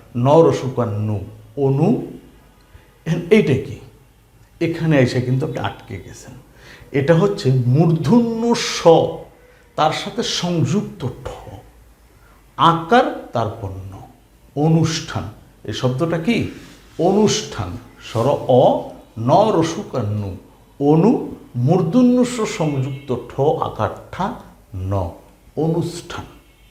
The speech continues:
এই শব্দের ভিতরে আমরা যেই বর্ণটাকে যুক্ত আকারে পেয়েছি সেটা এইটা। কেমন দেখা যায়? খুব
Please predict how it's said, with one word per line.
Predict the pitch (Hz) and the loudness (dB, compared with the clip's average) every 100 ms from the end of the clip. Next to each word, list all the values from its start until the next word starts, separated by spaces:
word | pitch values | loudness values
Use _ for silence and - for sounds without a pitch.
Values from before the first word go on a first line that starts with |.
| - - - _ _ 165 | -20 -20 -20 _ _ 6
এই | 208 262 | 6 6
শব্দের | - 233 196 233 214 | 0 -4 0 0 0
ভিতরে | 165 160 139 135 240 - 135 | -2 0 -2 -2 -6 -6 -2
আমরা | 131 131 107 | 0 0 2
যেই | 135 214 220 | 2 2 2
বর্ণটাকে | 165 160 160 156 160 143 107 | 4 4 4 0 -2 -4 -2
যুক্ত | 180 - - 214 | -4 -6 -2 0
আকারে | 196 185 180 - | 0 0 -4 -4
পেয়েছি | 139 143 139 170 | -2 -2 -2 -6
সেটা | - 123 - 107 | -6 -6 -6 -8
এইটা। | - 113 - - - - - - _ - - - | -8 -12 -14 -20 -20 -20 -20 -20 _ -20 -20 -6
কেমন | 202 220 226 214 | 0 2 2 0
দেখা | 185 185 190 | -2 -2 -6
যায়? | 185 - - _ _ _ - - | -8 -14 -20 _ _ _ -14 -4
খুব | 147 | -2